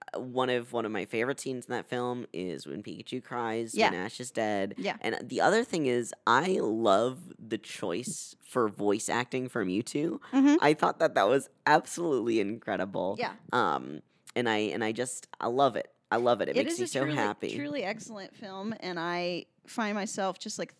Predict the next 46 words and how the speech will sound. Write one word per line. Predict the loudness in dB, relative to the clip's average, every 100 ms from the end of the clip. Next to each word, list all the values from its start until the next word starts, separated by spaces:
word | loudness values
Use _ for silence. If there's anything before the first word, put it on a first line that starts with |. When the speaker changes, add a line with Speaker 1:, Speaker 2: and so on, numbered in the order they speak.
| -8
Speaker 2:
thinking | -4 0 2
about | 4 4 4
it | 0
sometimes | -2 0 2
Speaker 1:
Oh, | 4
yeah. | 2 -2 -8 -12 -8
Speaker 2:
and | -6 -4
getting | -4 -2 -4 -8 -6
emotional. | -6 -6 -8 -8 -6
Speaker 1:
We | -6
should | -2
watch | -2 -2 -8
that. | -10 -10 -8
Speaker 2:
Like, | -8
I |
get | -6 -8 -10
kinda | -12 -12
choked | -12 -12 -10
up | -10
thinking | -10 -8 -6 -4 -6 -4
about | -4 -2 0 0 -2 -4
both | -6 -4
of | -6
those | -8 -8
movies. | -8 -8 -8 -4
Speaker 1:
It |
was | -4 -2
one |
of | -4
the | -4
first | -4 -4 -6
times, | -6 -6 -6 -8
I | -6
believe, | -4 -4 -6
except | -6 -8 -6
for, | -6 -6
like, | -8 -8
The | -8
Lion | -6 -6 -8
King, | -10 -10
that | -10
I | -12
cried | -8 -8 -8
in | -12
a | -12
film. | -12 -12